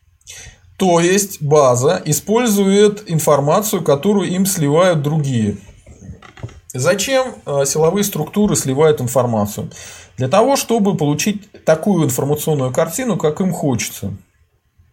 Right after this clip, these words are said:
Вот зачем. Это элементарно, Ватсон. А, соответственно, а, это то, что, то, что там Выдано это полная туфта. Какие доказательства, э, что еще меня, кстати, напрягло?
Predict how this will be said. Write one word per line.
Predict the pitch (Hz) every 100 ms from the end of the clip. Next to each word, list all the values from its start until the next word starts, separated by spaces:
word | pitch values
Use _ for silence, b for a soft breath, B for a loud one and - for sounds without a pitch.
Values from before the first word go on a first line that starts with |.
| _ _ -
Вот | 127 151 117
зачем. | 117 110 101 92 - B B B
Это | 160 185
элементарно, | 185 165 170 170 190 156 123
Ватсон. | 123 127 - 101 -
А, | 120 107 110
соответственно, | 110 147 175 240 240 202 175 160 147
а, | - 123 120 117 117 113 110 110
это | 190 220 190
то, | 170 180 175
что, | - 147 131 127 123 117
то, | 165
что | 151 139
там | 131 131 123 - B B B B
Выдано | 131 175 269 214 175
это | 170 165
полная | - 175 190 165 156
туфта. | 156 - - 98 98 - 104 104 101
Какие | 135 - 262
доказательства, | 165 147 156 160 220 190 - 147 139 131 123 123 120 117 117 113 110
э, |
что | - 220
еще | 220 - 214
меня, | 165 165
кстати, | 165 160 147 127
напрягло? | 123 139 135 110 98